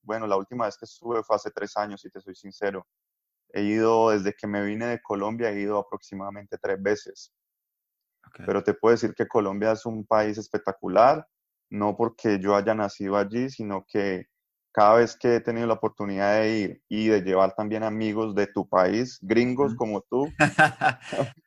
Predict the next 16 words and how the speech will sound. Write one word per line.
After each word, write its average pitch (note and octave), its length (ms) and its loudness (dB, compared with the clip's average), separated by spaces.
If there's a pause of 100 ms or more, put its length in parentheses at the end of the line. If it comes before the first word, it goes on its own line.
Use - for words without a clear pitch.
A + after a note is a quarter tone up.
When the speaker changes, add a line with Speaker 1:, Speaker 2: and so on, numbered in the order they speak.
(120)
Speaker 1:
les G#2+ 420 2
ha A2+ 40 8
Speaker 2:
Blanquitos. G#2+ 40 4
Speaker 1:
encantado, B2+ 760 6
les A2+ 200 4
ha A2 60 0
encantado, C3 520 2
y A#2+ 120 -4
te A#2+ 120 -2
puedo G#2+ 200 0
contar G#2+ 300 -2
una A2+ 120 -2
experiencia G#2 520 -2
así G#2+ 180 -10
corta A#2+ 420 0
de A2+ 100 -2